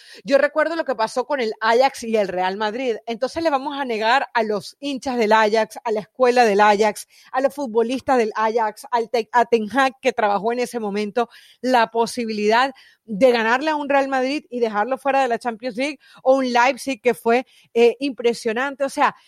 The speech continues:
también es verdad que, eh, eh, la Champions League se convierte en la vitrina de clubes pequeños que aparecen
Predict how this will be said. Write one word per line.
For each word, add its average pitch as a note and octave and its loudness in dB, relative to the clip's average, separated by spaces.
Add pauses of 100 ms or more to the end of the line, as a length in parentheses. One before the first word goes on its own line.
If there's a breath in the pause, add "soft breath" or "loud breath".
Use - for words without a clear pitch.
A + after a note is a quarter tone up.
(180 soft breath)
también B3+ 0
es E4+ -6
verdad D#4+ -2
que, E4 -2
eh, A#3 4
eh, G#3+ 0
la G#3 -2
Champions C#4 -8
League C#4+ -8
se B3+ -6
convierte A3 -2
en D#4 -10
la C#4+ -8
vitrina B3 -8
de A3 -8
clubes C4+ -8
pequeños A#3+ -2
que D4 -4
aparecen E4+ 0